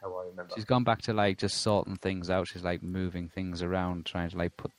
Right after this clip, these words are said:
Speaker 2: things away or, like, out of sight, or trying to just, like, you can see there's, like, there's fur skins. Um, uh, you can see what, what resembles a small bed. Um, it's, it's more like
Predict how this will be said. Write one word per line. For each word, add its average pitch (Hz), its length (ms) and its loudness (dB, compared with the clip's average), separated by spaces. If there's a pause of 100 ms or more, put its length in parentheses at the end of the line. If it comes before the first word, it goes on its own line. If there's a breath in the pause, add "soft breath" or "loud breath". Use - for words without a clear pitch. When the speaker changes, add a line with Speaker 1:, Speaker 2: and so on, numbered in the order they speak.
Speaker 2:
things 87 240 0
away 90 520 2
or, 80 140 0
like, 87 200 0
out 90 220 0
of - 60 -8
sight, 92 420 2 (200)
or 82 240 2
trying 85 320 0
to - 100 -8
just, - 220 -2
like, 113 100 2
you 120 100 2
can 110 80 0
see 123 140 2
there's, 92 200 4
like, 87 100 4
there's 87 280 2
fur 107 240 6
skins. 80 560 0 (520)
Um, 85 500 0 (300)
uh, - 220 -2
you 95 140 -2
can 120 120 2
see 147 160 4
what, 113 240 2
what 107 180 0 (100)
resembles 92 640 2
a - 40 -4
small 92 500 -2 (160)
bed. 82 320 2 (920 soft breath)
Um, 87 640 2 (280)
it's, - 400 -2 (120)
it's - 280 -10
more 92 260 2
like 85 260 2